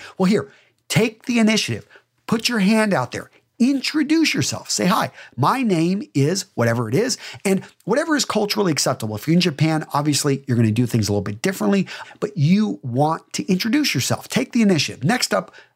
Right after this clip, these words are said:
listen to people. When you are, have introduced yourself, you've talked, but now you listen to them. Don't just wait for your turn to speak, and ask them some questions. Remember their name. Use it and associate them with the name.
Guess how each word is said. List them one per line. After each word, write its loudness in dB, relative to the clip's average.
listen 0
to 0
people. -2
When 0
you 2
are, 0
have -6
introduced 0
yourself, 0
you've 2
talked, -2
but -4
now 0
you -6
listen 0
to -2
them. -8
Don't 0
just -6
wait -2
for -8
your 2
turn 0
to 0
speak, -2
and 0
ask -2
them 0
some -2
questions. -2
Remember 0
their 0
name. 0
Use 0
it -2
and 0
associate 0
them 0
with -2
the 0
name. -2